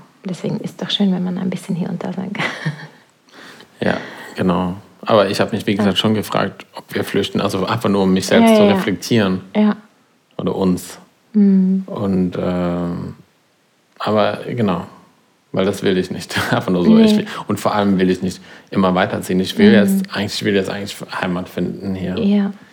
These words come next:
Speaker 2: Das war auch meine Angst, als wir hier uns hier niedergelassen haben, dass es auch nur so ein kurz, so kurz
Speaker 1: Ja.
Speaker 2: wird und dass die Kinder, oder, und dass es vielleicht für die Kinder nicht gut ist. Äh, wenn wir dann
Speaker 1: Wenn du
Speaker 2: beide
Speaker 1: fühlst,
Speaker 2: noch mal
Speaker 1: du fühlst
Speaker 2: weiterziehen.
Speaker 1: dich ja richtig wohl hier.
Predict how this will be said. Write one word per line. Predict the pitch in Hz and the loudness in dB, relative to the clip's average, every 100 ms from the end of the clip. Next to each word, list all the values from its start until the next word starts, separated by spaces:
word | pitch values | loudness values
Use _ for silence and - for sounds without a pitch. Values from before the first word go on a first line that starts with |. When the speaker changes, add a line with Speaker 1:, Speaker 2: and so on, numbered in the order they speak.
| - _ _ _ _ - | -20 _ _ _ _ -16
Speaker 2:
Das | 101 | -8
war | - - | -6 -4
auch | 101 | -4
meine | 90 85 | -4 -4
Angst, | 95 101 | -6 -6
als | - - | -8 -6
wir | 95 92 | -4 -4
hier | 98 92 | -4 -6
uns | 95 - | -6 -6
hier | 98 | -4
niedergelassen | 95 92 95 95 | -2 -4 -4 -4
haben, | 95 | -2
dass | 92 92 | -2 -4
es | - | -4
auch | 101 | -2
nur | 104 | -2
so | 92 | -2
ein | 92 92 | -4 -4
kurz, | 104 95 - - | -4 -4 -8 -10
so | - | -10
kurz | - 107 104 | -8 -2 2
Speaker 1:
Ja. | |
Speaker 2:
wird | 104 | 2
und | 98 | 2
dass | 95 | -2
die | 92 | -6
Kinder, | 87 101 98 87 - | -4 -2 0 -2 -4
oder, | 98 98 | -4 -2
und | 110 107 104 | -2 -4 -4
dass | 104 - | -6 -8
es | - | -6
vielleicht | 101 98 | -4 -4
für | - | -4
die | 104 | -4
Kinder | 98 92 | -2 -2
nicht | 90 - | -2 -4
gut | - 87 | -8 -8
ist. | 85 - _ _ - - - - - - - | -10 -14 _ _ -20 -18 -16 -14 -14 -16 -8
Äh, | - | -2
wenn | 92 87 | 2 2
wir | 87 | 2
dann | 87 87 90 | 2 2 2
Speaker 1:
Wenn | 190 185 | 2 4
du | 214 | 4
Speaker 2:
beide | 202 220 | 4 4
Speaker 1:
fühlst, | 196 | 2
Speaker 2:
noch | 196 | 2
mal | 214 240 190 | 4 4 4
Speaker 1:
du | |
fühlst | 233 214 208 | 2 2 0
Speaker 2:
weiterziehen. | |
Speaker 1:
dich | 208 | 0
ja | 170 | 0
richtig | 165 220 190 - - | 2 0 -2 -8 -6
wohl | 196 | -4
hier. | 202 | -4